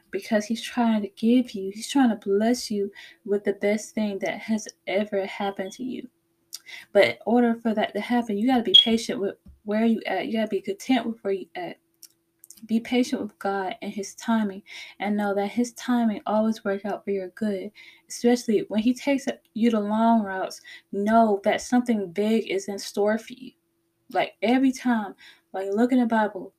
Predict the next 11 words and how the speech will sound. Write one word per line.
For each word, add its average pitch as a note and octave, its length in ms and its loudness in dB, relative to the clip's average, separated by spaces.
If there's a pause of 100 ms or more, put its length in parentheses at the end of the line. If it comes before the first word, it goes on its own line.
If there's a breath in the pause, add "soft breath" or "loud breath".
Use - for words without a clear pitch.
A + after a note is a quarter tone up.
(140)
when G#3 200 -4
God A#3 280 4
is A#3+ 120 -4
taking A#3 280 0
the G3+ 60 -6
people, A3 520 0 (720)
like, G3+ 240 0
through A#3 200 4
a G3+ 40 2
long G#3+ 640 0 (500)
path, B3 500 -2